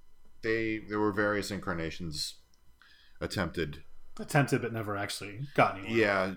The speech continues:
Speaker 1: Gene, Gene was given his old office back on the Paramount lot, I think, in, like, seventy-four or seventy-five, and came up with various treatments of various things that went nowhere. And then Phase Two came along, the, the aborted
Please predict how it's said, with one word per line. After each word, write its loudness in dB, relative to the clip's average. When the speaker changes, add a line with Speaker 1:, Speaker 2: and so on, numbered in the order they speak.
Speaker 1:
Gene, 2
Gene 2
was 4
given 4
his 2
old 8
office 6
back 2
on -2
the -6
Paramount 0
lot, 0
I -4
think, -4
in, -2
like, -4
seventy-four 0
or -4
seventy-five, -2
and -4
came -2
up -2
with -2
various 4
treatments -8
of -6
various 2
things -4
that -8
went -8
nowhere. -4
And -2
then 0
Phase 4
Two 2
came 0
along, 2
the, -6
the -4
aborted 2